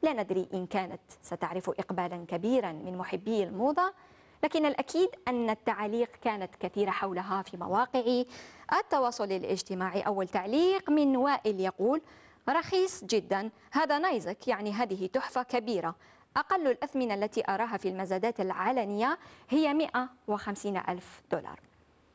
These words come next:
تعليق مخالف لهذا جاء فيه: "شكلها قبيح ووزنها ثقيل وغير عملية ولا يمكن استخدامها، ربما من الأفضل لو تركوا النايزك كما هو وقاموا ببيعه كتذكار ثمين، أو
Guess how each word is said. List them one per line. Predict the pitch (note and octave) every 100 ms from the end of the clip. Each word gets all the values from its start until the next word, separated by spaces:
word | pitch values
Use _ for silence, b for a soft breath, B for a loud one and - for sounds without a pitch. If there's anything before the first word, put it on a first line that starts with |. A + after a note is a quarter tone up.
| _
تعليق | E4 D#4 D#4 C#4+ - A#3
مخالف | A#3 A3+ A3+ A#3+ - A3 F#3+ F#3
لهذا | F#3+ F#3+ A3+ C4+
جاء | C4+ A3 F3+
فيه: | - C#4 E4 - B B
"شكلها | - F#4+ - E4 D#4 C4+
قبيح | C4 A3 A3+ C4 E4+
ووزنها | B3+ A#3 G#3+ A3 G3+
ثقيل | - G3 - A3 C#4+
وغير | C4 A3 A#3+ A#3+
عملية | G3 G3+ F#3+ G3 G#3 C#4+ F4+ B B B
ولا | F4+ F4+ E4+
يمكن | D#4+ D#4 D4+ D4
استخدامها، | C4 - A#3+ A3+ A3 F#3 F3+ F#3+ - -
ربما | D#4+ D4 B3+
من | G#3+ G#3+
الأفضل | F#3+ - G3 G#3 B3
لو | G#3
تركوا | F#3 G#3 G3 F#3
النايزك | F#3+ F3+ F#3
كما | G3 F3+
هو | F#3 D4+ F4+ F#4+ B B B
وقاموا | - F#4 G4 E4+ D4+
ببيعه | C4+ B3 B3+ A3 A#3
كتذكار | A#3 G#3+ G3+ - G#3+ F3+ E3+ E3
ثمين، | A3+ B3+ F#3 F3 - B B B -
أو | F#4